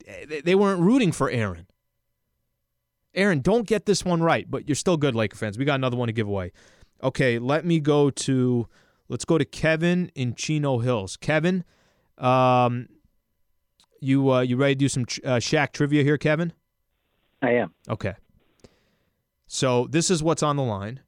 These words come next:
Speaker 1: Harrah's Resort SoCal. Two-night stay at Harrah's Resort SoCal. And all you gotta do is answer the Shaquille O'Neal trivia question. How many times was Shaq in the All-Star game?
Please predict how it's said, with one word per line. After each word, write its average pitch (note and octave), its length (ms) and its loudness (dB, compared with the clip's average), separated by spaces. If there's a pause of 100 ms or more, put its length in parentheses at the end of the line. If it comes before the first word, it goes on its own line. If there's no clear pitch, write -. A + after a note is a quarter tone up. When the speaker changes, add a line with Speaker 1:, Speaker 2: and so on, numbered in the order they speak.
(160)
Speaker 1:
Harrah's D#3 320 0
Resort C#3+ 360 0
SoCal. G2+ 640 -6 (800)
Two-night F3 640 0
stay D3 360 0
at A#2+ 100 0
Harrah's C3 400 0
Resort A#2 320 -2
SoCal. A2+ 380 -4
And C#3 100 -2
all D3+ 100 2
you F3 60 2
gotta E3 160 2
do A#2+ 360 0 (540)
is A#2+ 180 0
answer B2+ 560 0 (300)
the B2 100 -2
Shaquille D3 540 -2
O'Neal B2 280 0
trivia G2 320 -6
question. - 420 -14 (1500)
How G3 260 -2
many A3 200 0
times E3 380 0
was B2 200 0
Shaq - 600 -2 (280)
in C3 140 0
the A#2+ 100 2
All-Star G#2 420 -2
game? F2+ 260 -14